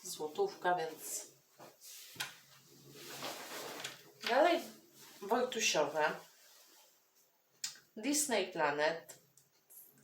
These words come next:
C and A, rozmiar cz-, sto cztery, kosztowały siedem złotych.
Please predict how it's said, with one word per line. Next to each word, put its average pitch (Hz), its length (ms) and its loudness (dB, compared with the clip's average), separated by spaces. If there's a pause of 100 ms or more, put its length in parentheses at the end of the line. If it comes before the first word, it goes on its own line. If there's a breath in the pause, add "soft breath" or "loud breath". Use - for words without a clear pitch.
(120)
C 294 280 2
and 226 160 -2
A, 156 160 4 (920 loud breath)
rozmiar 262 380 2
cz-, - 200 -6 (300)
sto - 300 -6
cztery, 160 720 -2 (680 loud breath)
kosztowały 226 520 4
siedem 214 360 0
złotych. - 520 -8